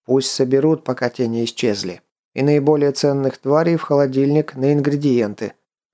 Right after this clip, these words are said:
Раздел, как и договаривались, вам половину, остальное я делю со своими людьми». «Хорошо»,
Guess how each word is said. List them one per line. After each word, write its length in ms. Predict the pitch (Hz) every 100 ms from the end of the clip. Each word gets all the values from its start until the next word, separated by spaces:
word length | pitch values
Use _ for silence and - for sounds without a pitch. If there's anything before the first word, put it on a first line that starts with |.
| _ _ _ _ _
Раздел, 600 | 113 127 135 147 185 196
как 220 | 190 175
и 40 | 180
договаривались, 960 | 165 165 160 165 165 165 165 - - -
вам 360 | 113 139 151
половину, 640 | 151 160 156 143 147 151 147 _
остальное 640 | - 117 - 110 117 143 156
я 200 | 147 147
делю 300 | 143 135 147
со 140 | 143
своими 480 | 131 131 117 123 120
людьми». 440 | 120 117 107 95 _ _ _ _ _ _ _ _ _ _ _ _ _ _ _
«Хорошо», 600 | - 117 127 - 151 104